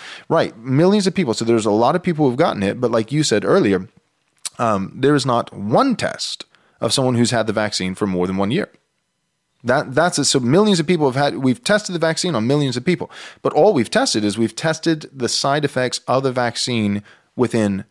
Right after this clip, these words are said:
a very short period of time on millions of people. We've tested the side effects of the vaccine for a long period of time on no one, on no one. And we approve this, right? So it's like desperate times call for desperate measures. And I think what I would assert is say,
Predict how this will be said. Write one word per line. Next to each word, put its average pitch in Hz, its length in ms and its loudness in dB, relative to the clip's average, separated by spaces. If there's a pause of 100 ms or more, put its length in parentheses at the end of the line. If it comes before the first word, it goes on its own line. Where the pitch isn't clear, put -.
(140)
a 120 60 -8
very 120 260 2
short - 280 0
period 92 260 0
of - 120 -10
time 131 520 0 (140)
on 104 160 0
millions 90 320 0
of 85 80 -10
people. - 320 -8 (300)
We've 123 220 2
tested 123 500 0
the 98 80 -2
side 143 240 0
effects 127 260 -2
of 110 60 -4
the 101 80 -4
vaccine 104 580 -2 (300)
for 110 240 0
a 98 140 0
long 202 340 2
period 98 260 2
of 90 120 -4
time 85 340 -4 (120)
on 92 180 -2
no 107 120 4
one, 85 240 -4 (420)
on 98 160 -2
no 175 140 4
one. 92 240 2
And 101 140 0
we 113 100 4
approve 240 500 2
this, 95 500 0
right? 120 220 0
So 135 120 2
it's 120 120 0
like 110 200 0
desperate - 320 -2
times 127 280 -2
call 127 240 2
for 113 140 -6
desperate 104 320 -2
measures. 120 380 0
And 98 100 -2
I 98 40 -2
think 120 380 -8
what 104 140 2
I 151 140 2
would 175 140 0
assert 104 280 0
is 101 100 -6
say, 107 220 0